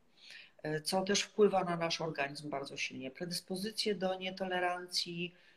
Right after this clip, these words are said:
pokarmowych albo nadwrażliwości na pewne pokarmy, tak? E, tam też sprawdzamy,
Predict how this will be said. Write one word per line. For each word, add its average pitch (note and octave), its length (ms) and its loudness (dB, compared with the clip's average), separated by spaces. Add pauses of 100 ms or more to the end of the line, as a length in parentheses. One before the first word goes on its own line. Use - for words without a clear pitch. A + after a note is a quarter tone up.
(140)
pokarmowych E3 880 2
albo D#3 240 -2
nadwrażliwości E3 1000 0
na C3+ 120 -4
pewne - 280 -10
pokarmy, - 760 -14
tak? G3+ 340 -14 (560)
E, E3 280 -2
tam A3+ 360 0
też - 440 2
sprawdzamy, G#3 1000 2